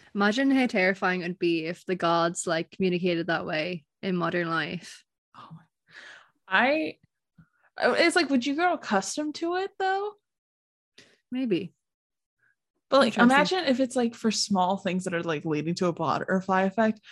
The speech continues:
Speaker 2: where, like, one day you're like, "You know, I'm actually gonna just wear Converse to work." And then, like, the gods shake the roof and they're like, "No, you will wear your <laughs> non-slip
Speaker 1: <laughs>
Speaker 2: shoes to work today." And you're like,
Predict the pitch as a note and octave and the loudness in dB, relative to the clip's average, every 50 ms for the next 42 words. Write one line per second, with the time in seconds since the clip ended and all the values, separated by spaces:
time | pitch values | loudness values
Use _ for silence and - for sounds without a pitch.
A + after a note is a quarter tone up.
0 | - - _ - A3 G#3 G3 F#3+ F#3 F#3+ F#3+ F3+ G3+ G#3 G#3 G#3 G3+ G3 G3 G3 | -20 -18 _ -2 0 2 4 4 2 0 -2 -2 -2 0 0 0 0 0 0 -2
1 | F3+ F3+ F#3 - - B3 C4 C#4 C#4 C4 - - D4+ D4+ - - B3+ C#4 C4 - | -4 -4 -6 -6 -6 -2 0 0 0 0 0 0 -2 -2 0 -2 -2 -2 -2 -4
2 | - - E4 D4+ D4+ D4+ C#4+ B3+ B3 A#3+ A#3 - A#3 A#3 A#3+ A#3 - - - G3 | -6 -6 -6 -6 -4 -4 -4 -4 -4 -4 -4 -2 0 0 0 0 -2 -4 -4 -2
3 | G3 G3+ G3 F#3+ F3 E3+ - - - E3+ E3+ - - - - _ _ _ - - | 0 0 0 0 -2 -2 -4 -6 -8 -8 -8 -10 -12 -14 -18 _ _ _ -20 -20
4 | - - - - - _ - F3+ F3+ F3+ F3 F3+ F#3 F3 E3+ E3+ - F3+ F3+ D#3+ | -20 -20 -20 -20 -14 _ -2 0 2 4 4 4 4 2 2 2 0 0 2 2
5 | D3+ D#3 D#3 E3 E3+ - - - - _ _ _ _ _ _ _ _ _ - - | 2 2 2 0 -2 -6 -12 -14 -16 _ _ _ _ _ _ _ _ _ -16 -10
6 | - - - F#3+ E3+ E3 - - F3+ D#3+ D3+ D#3 D#3+ D#3 E3+ F3+ - F#3 F3 E3+ | -8 -4 0 0 0 0 0 -2 -2 0 2 4 4 4 2 2 0 0 0 2
7 | E3+ E3 D#3+ E3 E3+ - - G#3 A3+ B3+ C#4+ D4 D4 D4 D4 C#4+ C#4+ C4+ B3+ A#3+ | 2 2 2 0 0 -2 0 0 2 4 6 6 6 6 4 4 2 2 0 -2
8 | G#3 G#3 - - - - - - - - G#3 G#3+ A#3 B3 C4+ C4 B3 B3+ C4 C4 | -2 -4 -8 -12 -20 -16 -10 -8 -6 -4 -2 -2 0 0 0 0 2 2 2 2
9 | C#4 C#4 C#4 C#4 C#4 C4 B3 - - A#3+ G#3+ A3+ B3 B3 B3+ A3 F#3 F#3+ G#3+ A#3+ | 2 2 0 2 2 2 2 0 -2 -2 -2 0 2 4 4 2 2 2 0 0
10 | C4 C#4 C4 - - D4+ C#4+ A#3+ - - A3+ D#4 F4 F4 D#4 C#4+ - - - D#4 | 0 0 -4 -6 0 4 6 6 6 8 6 6 6 6 4 4 0 -4 -4 -2
11 | D4 C4+ B3 A#3+ C#4+ - - - C4 C4+ B3+ A#3 A#3 A#3 A3+ A3 - G#3+ A3+ A3+ | 0 0 0 0 0 -4 -6 -6 -2 0 0 0 0 -2 -2 -4 -4 -4 -4 -4
12 | A3 G#3+ A3 A3+ | -2 -2 -2 -2